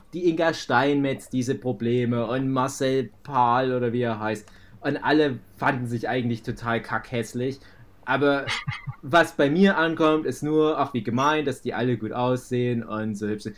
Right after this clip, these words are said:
Und ich war jetzt übrigens am Wochenende auf einer Convention, die erste seit Corona-Lockdown.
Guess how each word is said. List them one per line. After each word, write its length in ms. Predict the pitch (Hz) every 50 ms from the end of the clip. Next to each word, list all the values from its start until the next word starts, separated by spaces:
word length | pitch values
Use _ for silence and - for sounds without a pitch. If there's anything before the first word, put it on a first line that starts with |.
| - -
Und 80 | 127
ich 60 | 117
war 120 | 147 170 196
jetzt 160 | 180 - -
übrigens 280 | 180 151 156 143 135 139
am 160 | 120 120 120
Wochenende 580 | 170 190 - 196 165 160 160 156 160 - -
auf 260 | - 131 139 139 - 131
einer 340 | 131 127 123 120 120 117
Convention, 800 | - - - 117 107 110 127 165 233 247 - - 262 262 262 254 -
die 100 | 269 131
erste 400 | - - 208 202 - - - 180
seit 400 | 156 - - 160 160 170 165 -
Corona-Lockdown. 1000 | - 143 135 165 214 233 233 214 190 196 196 196 - - 185 180 180 180 185 185